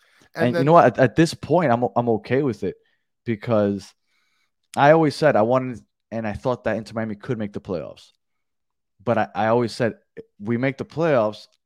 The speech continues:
Speaker 2: I don't know if we'll win," because tha-, that's a lot of soccer still to be played. So,
Speaker 1: Yes.
Speaker 2: I mean, making the playoffs would be kinda like a,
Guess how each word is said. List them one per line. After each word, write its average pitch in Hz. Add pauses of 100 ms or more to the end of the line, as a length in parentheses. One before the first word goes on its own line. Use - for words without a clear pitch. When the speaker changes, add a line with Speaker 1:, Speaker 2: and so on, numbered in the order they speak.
(120)
Speaker 2:
I 98
don't 120
know 110
if 101
we'll 90
win," 151 (640)
because 98 (180)
tha-, -
that's -
a 90
lot 92
of 90
soccer 98
still 95
to -
be 95
played. 107 (480)
So, 110
Speaker 1:
Yes. - (720)
Speaker 2:
I 127
mean, 120
making 139
the 120
playoffs 139
would 113
be 120
kinda 123
like 117
a, 98